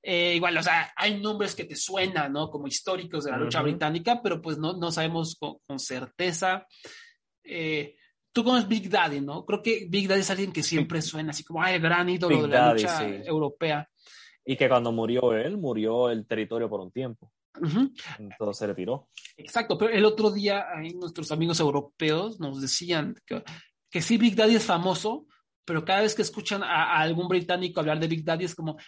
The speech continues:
Speaker 1: "Ah, sí, era el protagonista de esas mamadas de lucha, de, de esas caricaturas telenovelescas", ¿no? O sea,
Speaker 2: Ujú.
Speaker 1: como que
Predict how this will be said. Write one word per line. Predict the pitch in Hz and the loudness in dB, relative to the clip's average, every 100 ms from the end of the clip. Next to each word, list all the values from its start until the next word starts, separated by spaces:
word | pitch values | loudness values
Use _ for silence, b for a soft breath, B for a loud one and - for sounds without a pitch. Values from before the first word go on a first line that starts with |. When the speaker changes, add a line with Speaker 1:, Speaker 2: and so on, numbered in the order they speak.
| B | B
Speaker 1:
"Ah, | 247 262 | 2 2
sí, | - 240 233 | 4 4 6
era | 233 226 | 6 4
el | 175 147 | 4 0
protagonista | 151 151 151 170 165 | -2 -2 -2 -2 0
de | 175 | 0
esas | 170 156 | 0 0
mamadas | 147 151 151 143 | 2 4 2 0
de | 139 | -4
lucha, | 143 - | -6 -4
de, | 160 190 | -4 -2
de | 196 | -4
esas | 190 196 | -2 -6
caricaturas | - 147 - - 165 156 147 139 - | -2 -4 -4 -4 0 0 0 -4 -8
telenovelescas", | 139 139 135 135 135 - 151 160 | -2 0 2 2 0 -4 -10 -6
¿no? | 160 - B B | -8 -8 B B
O | 170 | -2
sea, | 185 | 0
Speaker 2:
Ujú. | - | 0
Speaker 1:
como | 185 170 | -2 -2
que | 185 190 - | -4 -4 -8